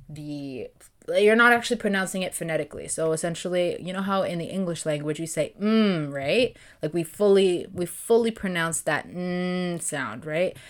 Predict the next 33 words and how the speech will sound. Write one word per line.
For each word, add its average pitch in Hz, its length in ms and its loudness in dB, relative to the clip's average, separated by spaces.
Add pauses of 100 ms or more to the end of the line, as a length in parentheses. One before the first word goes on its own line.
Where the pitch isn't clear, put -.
(140)
But 170 100 -12
in 175 80 -6
Swahili, 202 560 0
a - 140 2
lot 175 240 4
of 175 80 -2
it's 170 100 -4
very 170 260 0
short 160 380 -6
and 165 100 -12
cut 165 220 -6
off 160 300 -6
and 156 100 -6
very 143 180 -4
brief. 151 380 -8
So 156 160 -4
it, 143 280 -4 (100)
you 175 100 -10
can 170 140 -8
hardly 208 400 0
even 160 160 -6
hear 214 220 -6
it 180 100 -6
half - 260 -14
the - 80 -16
time. - 300 -10
So 160 200 -6 (360)
a - 40 0
lot 226 160 6
of 247 100 2
times 208 340 4
people 190 320 -6
would 170 340 0